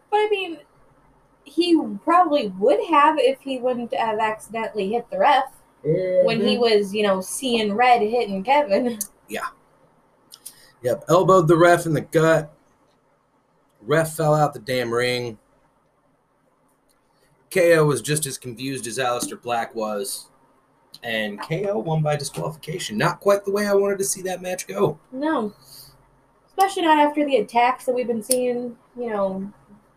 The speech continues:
Speaker 1: Aleister coming out and just beating up Kevin in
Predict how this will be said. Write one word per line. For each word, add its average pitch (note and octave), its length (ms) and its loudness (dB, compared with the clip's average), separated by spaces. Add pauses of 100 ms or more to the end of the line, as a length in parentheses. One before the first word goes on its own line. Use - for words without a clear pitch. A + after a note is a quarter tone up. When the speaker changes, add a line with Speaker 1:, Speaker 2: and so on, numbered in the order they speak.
(520)
Speaker 1:
Aleister G#3+ 480 -2
coming A3+ 240 -4
out A3+ 160 -4
and G3 80 -8
just G3+ 240 -4 (800)
beating A3+ 360 -8
up A#3 200 -2
Kevin A#3 560 -4
in G#3 240 -4